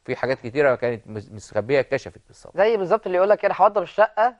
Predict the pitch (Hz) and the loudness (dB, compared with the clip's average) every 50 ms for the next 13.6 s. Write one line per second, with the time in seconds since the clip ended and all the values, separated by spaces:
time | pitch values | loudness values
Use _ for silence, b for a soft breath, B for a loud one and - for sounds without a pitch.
0 | _ - 175 170 165 165 170 190 190 - - - - 202 202 202 185 - 160 - | _ -2 0 2 2 2 0 -2 -4 -6 -6 -6 -6 -6 -6 -6 -6 -8 -8 -6
1 | - 208 226 - 208 - 175 165 170 185 196 185 165 - 190 190 - 180 175 170 | -4 -2 -2 -2 -2 -2 0 0 0 0 0 -2 -4 -8 -6 -4 -2 -2 -2 -2
2 | - 190 160 - 170 - - 196 185 185 175 175 190 190 170 170 156 - 135 147 | -2 -4 -4 -4 -4 -4 -4 -6 -4 -2 0 0 0 0 0 -2 -6 -4 -4 -4
3 | 151 156 - - - 180 202 233 220 226 - - 190 196 202 - - 185 185 196 | -4 -4 -6 -8 -2 2 4 4 6 6 4 2 2 0 -2 -2 -4 -6 -6 -4
4 | 185 180 175 180 196 185 175 - 165 156 - 190 - 170 - 170 202 226 214 - | -2 -2 -2 0 0 0 -2 -2 -4 -6 -6 -8 -12 -4 2 4 4 4 4 4
5 | 202 175 170 170 151 143 143 135 123 123 - _ - 110 110 107 95 - - 202 | 2 2 4 4 4 4 2 2 -2 -12 -20 _ -10 -6 -6 -6 -4 0 2 4
6 | 190 160 139 - _ _ _ _ _ _ _ - 165 196 233 269 247 - - - | 4 2 2 -4 _ _ _ _ _ _ _ 0 2 2 2 0 -2 -6 -12 -16
7 | - _ _ - 151 147 160 180 190 202 214 233 247 - _ _ - 127 139 185 | -20 _ _ -6 -4 -2 -2 0 0 0 0 -2 -2 -4 _ _ -20 -10 -6 -4
8 | 180 160 120 - - 117 110 101 95 92 95 95 - _ _ _ _ _ _ - | -4 -4 -6 -8 -12 -20 -20 -20 -20 -20 -20 -20 -20 _ _ _ _ _ _ 2
9 | 226 240 214 247 226 185 170 175 220 - 160 156 160 165 208 240 202 175 143 139 | 2 2 2 2 0 -2 0 0 -2 -2 -2 -4 -2 0 0 0 0 -2 -2 0
10 | 131 127 180 190 196 190 196 202 196 - _ - 143 135 - - - 131 120 110 | 2 2 2 0 0 -2 -2 -2 -4 -6 _ -20 -20 -20 -14 -8 -8 -6 -6 -8
11 | 107 - _ _ - 113 104 107 175 - 214 190 - 156 147 147 180 - - - | -10 -18 _ _ -20 -12 0 4 4 4 4 2 -4 -6 -4 -4 -6 -6 -6 -10
12 | - - 151 - - - - - 151 160 147 - - 180 202 - _ b b b | -8 -6 -6 -6 -6 -6 -6 -6 -6 -6 -8 -10 -12 -12 -12 -14 _ b b b
13 | b b - 131 143 254 262 262 247 233 262 311 | b b -2 4 6 6 6 6 4 2 0 0